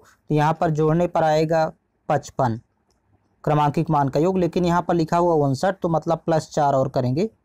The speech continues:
पचपन चार उनसठ। देखिए इसमें भी अतिरिक्त प्लस चार किया, इसमें भी प्लस चार अतिरिक्त किया है, तो यहाँ पर क्रमांकिक मान को जोड़ के चार प्लस कर लेंगे, तो ए का एक होता है, एस का उन्नीस,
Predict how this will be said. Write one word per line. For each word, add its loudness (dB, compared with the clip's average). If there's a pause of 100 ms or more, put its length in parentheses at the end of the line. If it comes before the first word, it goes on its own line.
पचपन -2
चार 0
उनसठ। -2 (300)
देखिए 0
इसमें 0
भी 2 (180)
अतिरिक्त -4
प्लस -2
चार 0
किया, -2
इसमें 0
भी 0
प्लस -2
चार 0
अतिरिक्त -4
किया 0
है, 0 (340)
तो -2
यहाँ 2
पर -2
क्रमांकिक 0
मान 0
को -2
जोड़ 0
के -4
चार 0
प्लस -2
कर -2
लेंगे, 0
तो -2 (100)
ए 2
का -2
एक 0
होता 0
है, 2
एस -2
का 0
उन्नीस, 0